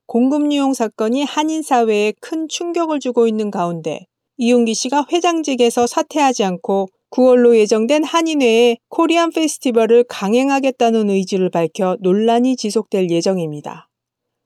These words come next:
이용기 회장은 십팔 일 전직 회장들과의 만남에서 자신의 사퇴 여부에 대한 직접적인 답변을 피했으며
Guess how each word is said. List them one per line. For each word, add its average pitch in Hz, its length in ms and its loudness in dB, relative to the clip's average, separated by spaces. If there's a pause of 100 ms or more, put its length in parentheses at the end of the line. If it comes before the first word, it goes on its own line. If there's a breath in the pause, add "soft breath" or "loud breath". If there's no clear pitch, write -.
이용기 226 440 2
회장은 247 340 2
십팔 254 380 -2
일 240 140 4
전직 233 600 -2
회장들과의 254 680 0
만남에서 170 800 -2 (500)
자신의 254 460 0
사퇴 320 420 0
여부에 247 340 4
대한 202 360 0
직접적인 208 840 -2
답변을 226 560 0
피했으며 185 680 -4